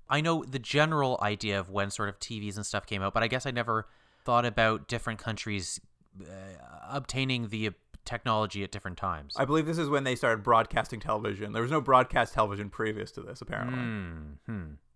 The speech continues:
Speaker 2: October fifth, nineteen fifty-six, Cecil B. DeMille's The Ten Commandments premieres.
Speaker 1: Oh, yeah, yeah, yeah, 'cause that's right. It was played, it was on T V. You ever watch The Ten Commandments?
Speaker 2: I've never seen it.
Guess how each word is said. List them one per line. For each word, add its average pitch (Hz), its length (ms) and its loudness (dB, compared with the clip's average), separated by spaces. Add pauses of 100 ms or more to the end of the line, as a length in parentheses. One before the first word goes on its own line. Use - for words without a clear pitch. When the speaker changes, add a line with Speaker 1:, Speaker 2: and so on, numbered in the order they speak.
(420)
Speaker 2:
October 139 380 4
fifth, 165 260 -4
nineteen 185 240 -6
fifty-six, 208 680 -8 (360)
Cecil - 680 -2
B. 202 240 -4
DeMille's 190 460 4
The 190 80 -2
Ten 202 240 -2
Commandments 165 600 -2
premieres. 104 760 -6 (480)
Speaker 1:
Oh, 294 300 -8
yeah, 285 260 0
yeah, 294 320 2
yeah, 175 200 4
'cause 147 120 -2
that's 175 180 2
right. 165 140 4
It 110 80 -2
was 131 120 0
played, 139 280 -2
it 139 60 0
was 131 120 -2
on 123 140 0
T 131 180 -4
V. 131 120 -4
You 90 120 -2
ever 143 140 2
watch 156 160 2
The 165 60 -4
Ten 165 180 -4
Commandments? 160 420 -6 (180)
Speaker 2:
I've 120 180 0
never 120 200 -2
seen 92 160 -10
it. - 160 -12